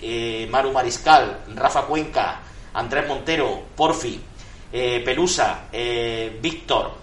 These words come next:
Paco Solís, Nico y José Carlos. Fue el equipo inicial. Posteriormente jugaron Juan Lara, Chus, eh, los cadetes Rafa Redondo y Dani Latorre, además del defensa Dylan, ¿no?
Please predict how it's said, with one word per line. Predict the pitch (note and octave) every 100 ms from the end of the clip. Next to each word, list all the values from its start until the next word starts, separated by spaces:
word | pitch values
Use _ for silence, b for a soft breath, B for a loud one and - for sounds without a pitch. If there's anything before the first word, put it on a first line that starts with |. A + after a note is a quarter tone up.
| - -
Paco | D3 D3
Solís, | C#3 D3+ E3 - - A#2
Nico | C#3+ E3+ G3 G#3 G#3+ G#3+ -
y | C3 B2+ B2 A#2+ A#2+ A#2 A2+
José | - B2 B2+
Carlos. | B2+ E3 D#3+ G#3 - - B B B -
Fue | D3+ D#3+
el |
equipo | C3 - C#3
inicial. | D3+ C#3+ F3 F#3+ G#3 B B B B
Posteriormente | B2+ - C3 C3+ C3+ C3+
jugaron | B2 C#3 D3 C#3 C3+ B2 A#2
Juan | A2+ C3 C#3 C3+ C3+ C3+ C3+
Lara, | D3 D#3 F3 E3+ C3+ A#2+ -
Chus, | - G3 G3+ - - B B B B
eh, | C3 C3+ C3 B2+ B2 A#2+ A2+
los | A#2 -
cadetes | C3+ D#3+ D#3+ D3+
Rafa | B2+ C#3 D3 C#3
Redondo | C3+ C#3+ E3+ - A#2+ G#2 -
y | B2 B2
Dani | C#3+ D3 C#3+
Latorre, | C#3 D#3 D3+ E3 F3 -
además | A#2 A#2 A#2 B2+
del | B2+ A#2+ A2
defensa | G#2+ A#2+ A2+ - G#2+ G#2 F#2 E2 -
Dylan, | - G#2 F2 D#2
¿no? | F2+